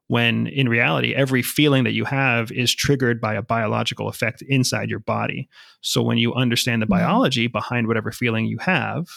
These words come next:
Speaker 1: you essentially gain an unfair advantage over that feeling. So that's, that's a big part of how we operate in our business and how we manage our own stress and anxiety levels.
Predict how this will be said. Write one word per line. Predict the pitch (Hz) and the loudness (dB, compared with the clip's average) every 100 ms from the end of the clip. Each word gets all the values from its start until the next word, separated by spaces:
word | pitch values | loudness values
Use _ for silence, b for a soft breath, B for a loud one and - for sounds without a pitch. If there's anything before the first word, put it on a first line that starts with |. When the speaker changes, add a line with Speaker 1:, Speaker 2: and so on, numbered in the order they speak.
| - | -8
Speaker 1:
you | 120 | -4
essentially | 120 - 131 123 120 | -2 0 0 0 -2
gain | 110 110 | -2 -2
an | 110 117 | -2 0
unfair | 131 127 127 117 110 | 2 2 2 0 0
advantage | 110 127 143 113 - - | 0 0 0 -2 -4 0
over | 127 123 | 2 2
that | 113 107 | 0 -2
feeling. | - 185 131 170 160 _ _ _ _ _ _ _ _ | -2 -2 -2 -6 -10 _ _ _ _ _ _ _ _
So | - 107 104 107 | -8 -4 -4 -4
that's, | 120 - - - | -4 -2 -2 0
that's | 123 139 | -2 0
a | 127 | 0
big | 120 117 | 0 -2
part | 123 113 | -2 -2
of | 110 | -2
how | 117 | -4
we | 107 120 | 0 0
operate | 113 113 117 117 | 0 0 -2 0
in | 117 | -2
our | 117 | -2
business | 135 165 226 - | 0 0 0 0
and | 107 | -2
how | 107 | -2
we | 117 | 0
manage | 113 107 107 | 0 0 -2
our | 107 104 | -2 -2
own | 113 | -2
stress | - - 123 143 | -2 -2 -2 -2
and | 123 | -4
anxiety | 113 127 113 139 | -2 -4 -2 -2
levels. | 151 190 240 - - | -2 -2 -4 -6 -8